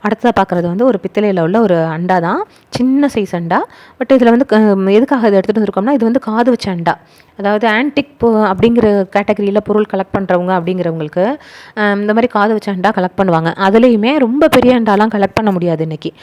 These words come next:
இது வந்து நல்ல சின்ன அண்டா, கரெக்டா ஒரு சின்ன சைஸ்ல, காது வச்ச அண்டால சின்ன சைஸ் அண்டா. உள்ள நல்ல ஈயமும் நல்லா இருக்கு. உள்ள அந்த பொட்டு அடிச்சே செஞ்சிருக்காங்க பாருங்க வேலைப்பாடு, அது தெரியும். இது பாருங்க. இப்போ வெயிட், ஹெவி வெயிட் தூக்கும் போதே நமக்கு தெரியும், அவ்வளோ வெயிட் கூட உள்ளது. திக்னஸ் அவ்வளோ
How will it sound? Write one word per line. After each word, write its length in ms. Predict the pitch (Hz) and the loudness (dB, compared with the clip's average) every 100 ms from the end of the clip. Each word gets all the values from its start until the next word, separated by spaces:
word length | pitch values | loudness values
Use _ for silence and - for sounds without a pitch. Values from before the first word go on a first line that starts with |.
| - - | -20 -14
இது 220 | - 233 254 | -4 2 2
வந்து 200 | 240 302 | 2 0
நல்ல 280 | 220 220 | 0 0
சின்ன 520 | 220 - 226 233 247 202 | -2 -2 0 2 0 0
அண்டா, 180 | 170 - | -2 -2
கரெக்டா 320 | 185 185 - | -4 -4 -2
ஒரு 100 | 214 | -2
சின்ன 280 | 185 214 233 240 | -2 -4 -4 -4
சைஸ்ல, 360 | 190 180 190 | -4 -2 -2
காது 240 | 165 196 214 | 0 0 0
வச்ச 240 | 214 202 | 0 -2
அண்டால 240 | 180 180 311 | -2 0 -2
சின்ன 300 | - 220 226 | -2 -4 -2
சைஸ் 240 | 185 165 - 170 | -4 -6 -6 -4
அண்டா. 220 | 160 180 - - _ - - - | 0 0 0 -6 _ -20 -20 -8
உள்ள 220 | - 254 277 | 2 4 4
நல்ல 320 | 214 208 240 | 2 4 4
ஈயமும் 680 | 208 196 208 233 240 185 180 | 4 2 0 0 0 0 -2
நல்லா 260 | 180 196 | 0 2
இருக்கு. 240 | 185 - 202 | 2 0 -2
உள்ள 160 | 208 | 0
அந்த 140 | 233 220 | 2 2
பொட்டு 260 | 214 - | 0 2
அடிச்சே 200 | 226 254 | 2 2
செஞ்சிருக்காங்க 460 | 247 214 202 202 185 | 2 0 -2 -2 -2
பாருங்க 240 | 175 180 175 | -2 -4 -2
வேலைப்பாடு, 440 | 180 185 185 170 | 0 0 0 0
அது 140 | 170 | -2
தெரியும். 220 | 175 185 202 | -2 0 0
இது 140 | 175 | 0
பாருங்க. 460 | 160 156 175 311 - - - - | -4 -4 -4 -4 -6 -18 -20 -12
இப்போ 120 | - | -2
வெயிட், 340 | 208 240 320 349 | 2 2 2 0
ஹெவி 380 | 254 208 262 330 | 0 0 2 4
வெயிட் 380 | 240 220 220 | 2 0 -2
தூக்கும் 260 | - 226 220 | -4 -6 -2
போதே 160 | 214 247 | 0 0
நமக்கு 260 | 220 190 | -2 -4
தெரியும், 300 | 185 185 196 | -4 -4 -2
அவ்வளோ 260 | 175 185 208 | -2 0 0
வெயிட் 280 | 190 196 196 | 0 -4 -6
கூட 220 | 180 180 | -2 0
உள்ளது. 420 | 170 143 180 349 - _ - | -2 -4 -4 -4 -10 _ -6
திக்னஸ் 360 | 233 247 262 | -4 0 0
அவ்வளோ 260 | 208 170 214 | -2 0 0